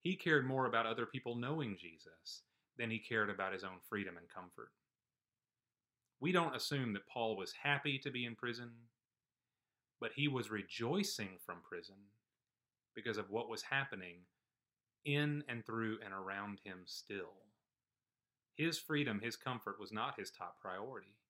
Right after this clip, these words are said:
It was the gospel, and it was people coming to faith in Christ. So here's a question. Is God using our adversity for his greater purposes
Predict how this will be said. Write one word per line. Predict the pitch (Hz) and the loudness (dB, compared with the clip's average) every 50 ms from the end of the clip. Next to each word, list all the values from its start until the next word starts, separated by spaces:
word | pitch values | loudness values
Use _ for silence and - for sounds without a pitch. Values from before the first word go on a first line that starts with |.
| _ _ _ _ _ _ _ _ _ _ _ _ _ | _ _ _ _ _ _ _ _ _ _ _ _ _
It | 110 120 | -14 -12
was | 120 - | -12 -8
the | - 113 - - | -8 -8 -6 -2
gospel, | - 107 156 185 - - - _ 110 107 _ _ _ _ _ _ _ _ _ _ _ _ - | 0 0 2 2 0 -4 -8 _ -20 -20 _ _ _ _ _ _ _ _ _ _ _ _ -18
and | 120 | -16
it | 110 | -14
was | 104 95 - | -12 -14 -14
people | _ - 160 156 - - 101 107 _ _ _ _ _ _ _ _ _ _ _ - | _ -8 -8 -8 -8 -10 -16 -18 _ _ _ _ _ _ _ _ _ _ _ -6
coming | 117 110 113 117 | -4 -4 -2 -4
to | 113 | -6
faith | - - 98 92 90 - | -6 -4 -6 -6 -4 -8
in | 113 113 | -12 -14
Christ. | 110 - - 160 147 - 110 _ - - - - _ _ _ _ _ _ _ _ _ _ _ _ _ _ _ _ _ _ _ _ _ _ _ _ _ | -14 -14 -12 -12 -12 -14 -18 _ -20 -18 -18 -18 _ _ _ _ _ _ _ _ _ _ _ _ _ _ _ _ _ _ _ _ _ _ _ _ _
So | - - 143 | -4 -2 0
here's | 135 165 175 | 0 0 -2
a | 185 | -2
question. | - - 208 185 - - - 92 87 - | -4 -2 -4 -4 -4 -6 -10 -10 -10 -4
Is | - 120 117 | -4 -4 -4
God | - - 143 156 214 254 262 208 147 | -2 2 2 2 2 2 -2 -4 -4
using | 139 147 160 147 135 123 113 117 - | -4 -4 -4 -4 -6 -6 -8 -4 -2
our | 120 123 131 131 131 135 120 | -2 0 2 2 0 0 0
adversity | 113 107 101 98 104 104 107 113 - - - 98 87 87 87 95 98 101 104 _ _ _ _ _ _ _ _ _ _ _ _ _ _ _ _ _ _ _ _ _ _ _ _ _ _ - | -4 -6 -6 -4 -2 -2 -2 -2 -4 -6 -8 -8 -12 -14 -18 -18 -20 -20 -20 _ _ _ _ _ _ _ _ _ _ _ _ _ _ _ _ _ _ _ _ _ _ _ _ _ _ -6
for | 120 113 98 | -4 -4 0
his | 113 139 147 139 | 0 0 0 0
greater | 131 - 123 113 113 113 113 | 0 0 0 0 0 0 -4
purposes | - - - 127 127 - 87 - - 90 82 80 80 82 - - - | -4 -4 -8 -8 -6 -6 -8 -8 -10 -12 -14 -18 -18 -12 -10 -10 -10